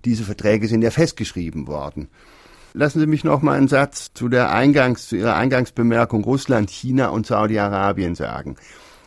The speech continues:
Also, man kann argumentieren, dass diese Politik der Stärke in den U S A fast zwangsläufig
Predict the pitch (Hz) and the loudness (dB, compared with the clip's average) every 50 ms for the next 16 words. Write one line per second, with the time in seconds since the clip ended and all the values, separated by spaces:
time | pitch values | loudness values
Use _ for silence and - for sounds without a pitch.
0 | _ _ _ - 110 120 113 135 127 120 107 92 - _ _ _ _ _ _ _ | _ _ _ -2 0 2 4 4 4 4 2 -2 -8 _ _ _ _ _ _ _
1 | _ _ - - 120 120 - - - 135 151 175 190 202 - - 135 147 151 131 | _ _ -6 -4 -4 -4 -4 -4 -2 2 2 2 2 2 0 0 0 0 2 2
2 | 135 127 127 123 117 - - 135 143 151 151 156 147 139 135 117 - - - 135 | 2 2 2 2 0 -2 -2 0 2 4 4 4 4 2 2 0 -2 -4 -6 -6
3 | 135 123 131 120 - - 127 117 113 110 - 127 127 - - - 104 104 - - | -4 -2 -4 -4 -2 0 0 0 0 0 -2 -4 -4 -4 -4 -6 -6 -6 -4 -2
4 | 110 107 110 117 131 131 - 139 - 95 120 120 117 123 117 101 98 113 120 117 | -2 0 0 0 0 0 0 -2 0 0 -2 0 0 0 0 0 0 -2 -2 -2
5 | 110 - - 113 110 110 107 - - 117 107 98 - - - - - - 120 113 | -2 -2 -2 0 0 0 -2 -2 -2 -2 -2 -4 -6 -14 -18 -10 -4 0 2 4
6 | 143 156 139 - 104 82 69 71 76 - - - 117 139 - - _ | 4 4 2 0 -2 -4 -4 -4 -6 -6 -6 -6 -6 -6 -8 -12 _